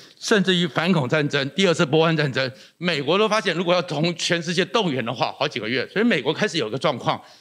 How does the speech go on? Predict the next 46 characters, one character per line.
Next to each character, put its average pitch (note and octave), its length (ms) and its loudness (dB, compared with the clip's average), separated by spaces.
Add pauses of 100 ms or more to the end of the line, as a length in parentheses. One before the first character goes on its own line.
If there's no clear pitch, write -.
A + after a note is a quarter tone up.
(160)
开 F#3+ 120 -2
始 E3 100 -4
做 E3 180 2
了 C#3 80 0
一 - 20 -4
个 B2+ 120 -4
战 E3 300 0
略 C#3+ 140 2
布 C#3+ 160 -2
局 A#2 140 -4
的 A2 80 -4
思 - 200 -8
维。 G2 220 -4 (360)
第 B3 120 4
一 B3 40 0
个 F#3+ 100 4
是 D#3+ 120 0
快 G3+ 200 -2
速 F3 120 -4
打 F#2+ 120 -6
击 G2+ 140 -12
部 A#2+ 120 -4
队， A#2 220 -2 (500)
第 B3+ 140 2
二 A3 80 2
个 D#3+ 140 0
状 E3 160 2
况 D#3 140 2
是 C#3 160 -2
说 C3 280 0 (260)
能 D#3+ 260 0
不 C4 180 4
能 D#3+ 160 2
在 E3+ 120 0
全 C#3 280 -4
世 F#3+ 140 0
界 F3+ 140 0
部 G3+ 280 -2
署 - 180 -6
很 G#2+ 240 -10
多 B2 300 -4 (260)
预 A3+ 260 4
警 A#2+ 300 -4
的 A#2 100 -4
基 D#3+ 200 -2
地。 E3 280 -2